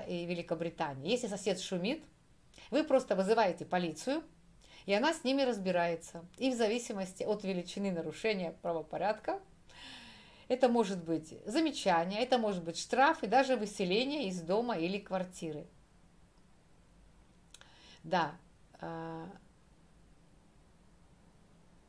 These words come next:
так, и, а, значит, и еще, так, что еще у нас?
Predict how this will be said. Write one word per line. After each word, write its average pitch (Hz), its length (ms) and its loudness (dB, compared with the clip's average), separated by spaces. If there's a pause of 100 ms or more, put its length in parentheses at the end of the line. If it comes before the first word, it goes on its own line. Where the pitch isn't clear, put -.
(680)
так, 160 300 -2 (180)
и, 294 400 0 (4000)
а, 190 360 0
значит, 196 380 -2 (1000)
и 202 80 -4
еще, 277 600 -2 (140)
так, 165 240 -2
что - 240 -6
еще 240 400 -6
у 226 40 -4
нас? 220 200 -8